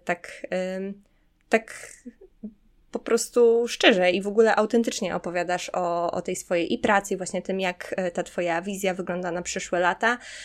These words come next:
bo myślę, że to też jest, e, bardzo wartościowe, e, dla osób, które nas słuchają. I, e, pytanie kolejne to jest pytanie, chyba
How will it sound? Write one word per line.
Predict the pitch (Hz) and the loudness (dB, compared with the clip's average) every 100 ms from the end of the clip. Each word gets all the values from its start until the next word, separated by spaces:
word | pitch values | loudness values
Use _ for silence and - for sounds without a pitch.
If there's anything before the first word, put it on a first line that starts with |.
| - | -2
bo | 226 | 2
myślę, | 226 220 | 2 2
że | 202 | -4
to | 196 | -4
też | 180 - | -4 -2
jest, | 170 170 - - | -2 -4 -6 -6
e, | 175 175 190 | -6 -8 -8
bardzo | 170 160 156 | -6 -4 -6
wartościowe, | 156 - - - 139 156 - | -8 -10 -6 -6 -4 -8 -8
e, | 170 170 170 | -10 -10 -12
dla | 165 170 165 - | -10 -10 -10 -12
osób, | 170 - - | -14 -16 -12
które | - 165 | -8 -6
nas | 170 - - - - | -6 -10 -12 -12 -6
słuchają. | - - - 143 - - _ - - - - - _ - | -6 -6 -8 -8 -10 -14 _ -20 -18 -18 -20 -20 _ 0
I, | 208 196 196 196 185 | 4 4 4 0 0
e, | 180 185 | 0 0
pytanie | 185 - 277 453 - | -4 0 4 4 4
kolejne | 226 156 151 175 | 2 2 -2 -2
to | 220 196 | -2 -2
jest | 185 - | -4 -6
pytanie, | 180 170 185 196 190 180 190 | -6 -4 -4 -4 -4 -6 -6
chyba | 202 208 | -2 -2